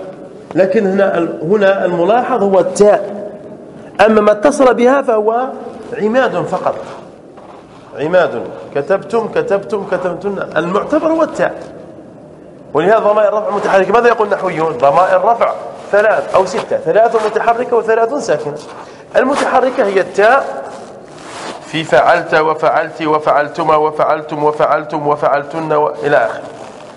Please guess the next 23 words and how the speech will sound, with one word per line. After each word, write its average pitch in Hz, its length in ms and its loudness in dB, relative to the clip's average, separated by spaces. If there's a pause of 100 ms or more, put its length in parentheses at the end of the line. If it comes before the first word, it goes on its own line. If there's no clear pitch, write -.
كلها 202 280 4
تاء. 143 360 0 (600)
مع 160 320 4
أن 196 160 2
التاء 185 680 2 (220)
لا 165 120 4
تظهر 190 280 2
إلا، 185 480 2 (1000)
أو 156 120 4
لا 185 100 4
تنفرد 190 420 -2
إلا 196 260 0
في 190 300 0
أنا 208 340 4 (640)
وأنت - 460 -2
وأنت. - 420 0 (580)
فعلت، 185 460 2 (200)
فعلت، 185 360 -4 (160)
فعلت. 147 300 -2 (1120)
أما 214 180 4
في 196 200 0
أنتما 202 340 2
فإنها 214 640 2